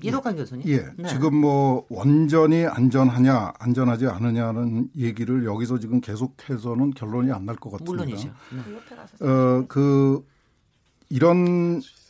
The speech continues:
Speaker 2: 말씀을 좀 드리고 싶어요. 그 원전이 위험하냐,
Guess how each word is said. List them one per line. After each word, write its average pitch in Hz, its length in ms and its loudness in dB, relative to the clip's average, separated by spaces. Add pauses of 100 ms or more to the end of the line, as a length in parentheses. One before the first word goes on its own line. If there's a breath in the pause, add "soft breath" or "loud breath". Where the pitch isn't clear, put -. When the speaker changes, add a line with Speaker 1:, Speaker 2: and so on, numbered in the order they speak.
Speaker 2:
말씀을 135 420 2
좀 131 160 4
드리고 113 360 -4
싶어요. 104 640 -8 (640 soft breath)
그 120 360 -4
원전이 143 520 2
위험하냐, 147 720 2